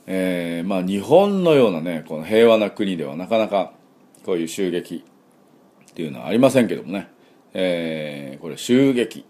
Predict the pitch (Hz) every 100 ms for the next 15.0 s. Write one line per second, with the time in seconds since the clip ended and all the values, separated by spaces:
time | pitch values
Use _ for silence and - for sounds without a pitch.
0 | _ - 87 82 62 - _ 147 160 202
1 | 170 139 131 101 - - - _ _ _
2 | _ _ 98 107 135 127 117 113 95 95
3 | 73 78 80 71 69 64 65 - 65 58
4 | - 64 60 - 147 202 - - _ _
5 | _ _ - 95 - - 139 90 58 -
6 | - - - _ _ _ _ _ _ _
7 | _ _ _ _ - _ 147 139 110 58
8 | - - - - _ _ _ _ _ _
9 | _ _ _ _ _ _ _ _ _ _
10 | - 190 92 - - - _ _ _ -
11 | - 82 67 - _ _ _ _ _ _
12 | 180 180 - 120 127 123 120 117 113 113
13 | 110 107 104 101 98 98 123 127 220 156
14 | 87 - 82 76 - _ _ 147 151